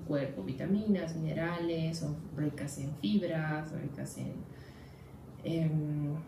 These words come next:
no sé, proteínas, etcétera.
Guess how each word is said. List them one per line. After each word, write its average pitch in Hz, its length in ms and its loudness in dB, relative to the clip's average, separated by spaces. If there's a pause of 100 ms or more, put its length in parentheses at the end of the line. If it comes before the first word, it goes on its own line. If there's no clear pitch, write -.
(360)
no 147 100 -2
sé, - 180 -6 (640)
proteínas, 170 1040 4
etcétera. - 320 -4